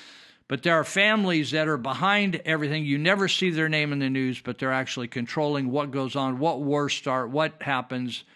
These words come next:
what people are elected to office. They pay off politicians. If they can't pay 'em off, they'll find them do something wrong and they'll expose them. Uh, they'll, they'll, uh, fund an opposition candidate. They'll find out if they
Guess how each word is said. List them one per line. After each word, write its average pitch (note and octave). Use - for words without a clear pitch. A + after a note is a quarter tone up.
what D3+
people D#3
are B2
elected C3+
to B2
office. B2
They B2+
pay F3
off D3
politicians. C3+
If B2+
they B2+
can't E3+
pay D#3
'em C#3+
off, C#3+
they'll C3+
find C#3+
them B2+
do C3+
something B2+
wrong D3+
and A#2+
they'll A#2+
expose D3+
them. D3+
Uh, A#2+
they'll, C3
they'll, B2+
uh, A2+
fund D#3
an B2+
opposition C3+
candidate. C#3+
They'll B2+
find C3+
out C3+
if B2
they A#2+